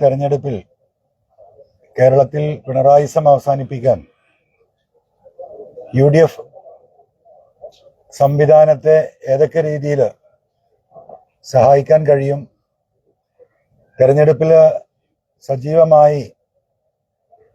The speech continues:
പ്രവർത്തകരെയും നേതാക്കളെയും പങ്കെടുപ്പിക്കാനുള്ള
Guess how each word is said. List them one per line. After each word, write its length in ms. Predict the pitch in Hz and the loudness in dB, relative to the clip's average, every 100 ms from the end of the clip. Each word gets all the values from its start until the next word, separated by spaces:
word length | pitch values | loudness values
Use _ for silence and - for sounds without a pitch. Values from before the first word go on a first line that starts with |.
| _ - | _ -2
പ്രവർത്തകരെയും 680 | 127 139 127 156 151 156 156 147 | 0 2 0 0 2 0 0 2
നേതാക്കളെയും 640 | 139 143 139 147 147 156 156 _ _ _ _ _ _ - | 4 2 0 -4 -6 -8 -14 _ _ _ _ _ _ -10
പങ്കെടുപ്പിക്കാനുള്ള 880 | 127 135 156 123 147 151 151 147 147 | -8 -2 -2 -2 -2 0 2 2 2